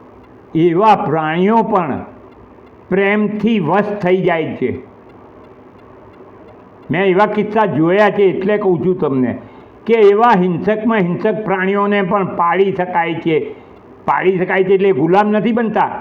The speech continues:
તમારા પ્રેમના ગુલામ બની ગયા છે, એ તમારા વશમાં આવી ગયા છે. તો પ્રેમની તાકાત જોઈ તમે કે જીવ પોતે પ્રેમ સ્વરૂપ છે,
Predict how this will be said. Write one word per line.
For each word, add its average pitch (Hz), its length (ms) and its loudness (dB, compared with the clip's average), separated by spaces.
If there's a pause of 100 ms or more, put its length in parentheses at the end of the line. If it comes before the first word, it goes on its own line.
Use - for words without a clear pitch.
(360)
તમારા 160 520 -2
પ્રેમના 185 460 0
ગુલામ 151 360 0
બની 127 280 0
ગયા 110 200 -4
છે, 95 260 -4 (460)
એ 170 100 0
તમારા 165 340 -2
વશમાં 131 500 -4
આવી 131 240 -2
ગયા 117 180 -2
છે. 107 220 -6 (2250)
તો 147 140 -2 (260)
પ્રેમની 180 720 0 (200)
તાકાત 151 420 0
જોઈ 165 160 2
તમે 196 280 -2 (540)
કે 196 100 4
જીવ 233 540 0
પોતે 214 340 2 (200)
પ્રેમ 240 440 0
સ્વરૂપ 214 460 0
છે, 131 400 -4